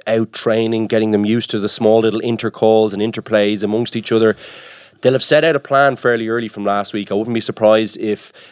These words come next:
they were, they had separate teams training last week.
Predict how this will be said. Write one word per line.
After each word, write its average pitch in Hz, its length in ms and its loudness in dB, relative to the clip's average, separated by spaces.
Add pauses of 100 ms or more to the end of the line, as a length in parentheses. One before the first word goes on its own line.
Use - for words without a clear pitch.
(140)
they 107 160 4
were, 101 180 0
they 104 140 -6
had 107 160 -4
separate 113 400 -4
teams 113 280 -8
training 120 380 -2
last 131 300 0
week. 143 320 -8